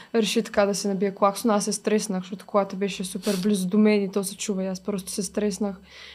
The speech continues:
И чезах до прозореца и просто, нали, просто му бях казала: „Къ-, за, къ-, за какво свириш?“ И той седи и ме гледа така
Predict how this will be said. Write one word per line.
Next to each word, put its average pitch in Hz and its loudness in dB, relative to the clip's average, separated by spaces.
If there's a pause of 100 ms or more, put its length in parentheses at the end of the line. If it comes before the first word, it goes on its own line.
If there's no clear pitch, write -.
(140)
И - -20
чезах 214 4
до 190 -2
прозореца 196 0
и - -18
просто, 190 -4 (720)
нали, 180 0 (200)
просто 202 -4 (120)
му 202 2
бях 185 0
казала: 185 -4
„Къ-, 185 -4
за, 196 -2
къ-, - -4
за 233 -4
какво - 0
свириш?“ - 2 (600)
И - -20
той 185 -2
седи 180 -8
и 190 -2
ме 190 -2
гледа 185 -4
така 185 -10